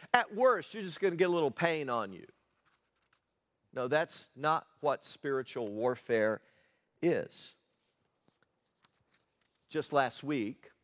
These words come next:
on June the sixth, we celebrated D-Day. In fact, it was the seventy-fifth anniversary of the landing at Normandy, where the Allies began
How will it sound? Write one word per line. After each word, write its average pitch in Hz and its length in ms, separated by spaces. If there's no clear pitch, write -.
on 110 120
June 127 240
the 113 80
sixth, - 560
we 117 120
celebrated 127 680
D-Day. 120 500
In 156 100
fact, 170 400
it 170 60
was 139 140
the 160 120
seventy-fifth 202 1120
anniversary 151 960
of 123 160
the 139 80
landing 165 520
at 143 140
Normandy, 147 720
where 127 120
the 123 160
Allies 139 720
began 127 500